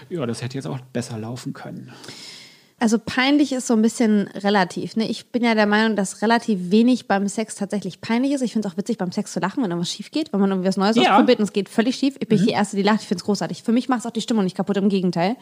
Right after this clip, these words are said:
Speaker 1: Mhm.
Speaker 2: Aber ich find's peinlich, <laughs> wenn jemand mit einem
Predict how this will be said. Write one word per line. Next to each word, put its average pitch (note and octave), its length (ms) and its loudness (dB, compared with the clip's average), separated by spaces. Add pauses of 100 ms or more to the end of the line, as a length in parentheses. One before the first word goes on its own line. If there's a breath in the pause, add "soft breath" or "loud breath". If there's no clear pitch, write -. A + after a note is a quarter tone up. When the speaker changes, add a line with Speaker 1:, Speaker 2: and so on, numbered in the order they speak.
Speaker 1:
Mhm. D3+ 420 2 (160)
Speaker 2:
Aber B3+ 180 6
ich B3+ 100 0
find's F4+ 340 2
peinlich, C4+ 640 2 (640 loud breath)
<laughs> - 540 -12
wenn A#3+ 180 2
jemand B3+ 380 2
mit B3 180 -4
einem A3 520 4